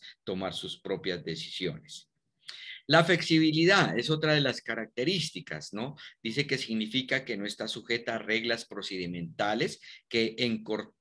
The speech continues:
encorseten a las partes en su desarrollo, ¿cierto?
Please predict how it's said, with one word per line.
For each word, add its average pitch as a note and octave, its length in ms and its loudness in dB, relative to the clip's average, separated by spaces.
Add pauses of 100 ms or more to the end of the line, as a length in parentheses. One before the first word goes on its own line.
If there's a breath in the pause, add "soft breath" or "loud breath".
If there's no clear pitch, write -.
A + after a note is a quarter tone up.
(100)
encorseten A#2+ 1120 0 (240 soft breath)
a A#2 120 -2
las G#2 200 -2
partes A#2+ 480 -2
en F2+ 80 -10
su F#2 200 -10
desarrollo, E2 600 -6
¿cierto? B2 540 -2